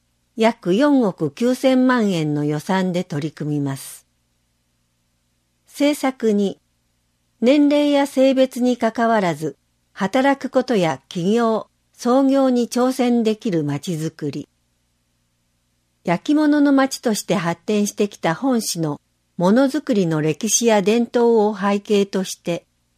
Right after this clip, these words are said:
その担い手である作り手が活躍できるような支援や、地域ビジネスの起業、創業を支援するための事業などに、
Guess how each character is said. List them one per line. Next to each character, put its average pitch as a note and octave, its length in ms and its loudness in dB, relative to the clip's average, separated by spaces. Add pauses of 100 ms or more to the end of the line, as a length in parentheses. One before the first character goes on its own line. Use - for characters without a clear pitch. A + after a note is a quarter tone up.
(380)
そ - 180 0
の C4+ 160 4
担 A#3 320 2
い C4 80 0
手 C4 160 2
で A#3+ 160 2
あ A#3 140 2
る E3+ 200 -4
作 - 260 -4
り B3+ 120 0
手 A#3+ 160 0
が A3 160 0
活 G3 320 -6
躍 B3+ 280 2
で A#3 120 2
き B3+ 160 -4
る G#3+ 140 2
よ E3+ 180 2
う D3 60 -2
な D3 140 -2
支 D#3+ 280 -4
援 D#3+ 240 -2
や、 D3+ 260 -4 (600)
地 A3+ 200 2
域 C4 220 -2
ビ C4 120 2
ジ C4+ 120 0
ネ A#3 140 2
ス F#3 160 -6
の D3+ 160 -2
起 C#3+ 220 -8
業、 G3+ 360 0
創 A#3+ 320 -2
業 A#3 340 2
を A3 100 0
支 F#3 200 -4
援 A3 200 0
す A#3 140 -8
る G#3+ 140 -2
た G#3 160 -2
め G3+ 140 0
の D#3 160 -2
事 F#3+ 160 -2
業 F3+ 240 0
な D3+ 160 -4
ど C#3+ 120 -6
に、 C#3 240 -6